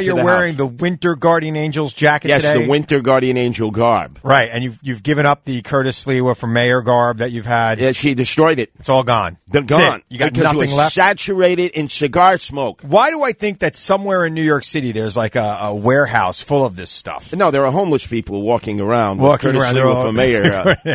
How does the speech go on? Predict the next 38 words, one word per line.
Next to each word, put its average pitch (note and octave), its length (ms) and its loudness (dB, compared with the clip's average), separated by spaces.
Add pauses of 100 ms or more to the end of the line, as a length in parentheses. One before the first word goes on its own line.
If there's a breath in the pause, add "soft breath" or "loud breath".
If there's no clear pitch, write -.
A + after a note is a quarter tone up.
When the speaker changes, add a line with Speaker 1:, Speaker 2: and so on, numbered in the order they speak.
(140)
Speaker 1:
uh, D#3 60 -8
jerseys A#2 580 2
on. F2+ 220 -2
Speaker 2:
It's - 180 -6
very C#3+ 240 4
good. A#2+ 140 0
Well, F#3 220 2
at F3+ 40 -6
least F#3+ 120 0
Speaker 1:
Well, G3+ 100 6
we C#3+ 100 0
gave C#3 220 4
it A2+ 80 0
away A2+ 80 2
Speaker 2:
at B3+ 60 4
least C4+ 100 4
Speaker 1:
afterwards. C4 200 2
Speaker 2:
something D3+ 300 0
good A#2 220 -6
came C3+ 160 -2
Speaker 1:
Right, G3 100 2
Speaker 2:
out D#3 60 0
of F#2 80 -4
the D3 60 0
Speaker 1:
right. D3+ 100 2
Speaker 2:
campaign. B2 180 -2 (100)
Speaker 1:
I, C3 120 0
I, B2+ 60 0
Speaker 2:
It B2+ 40 0
was C3+ 180 -4
Speaker 1:
I B2+ 160 0
had D3 120 -2
a C3 60 -4
distribution, D#3 840 -2 (380 loud breath)
uh, B2+ 200 4
right D#3+ 160 2
before C#3+ 320 -4
Thanksgiving C#3 800 0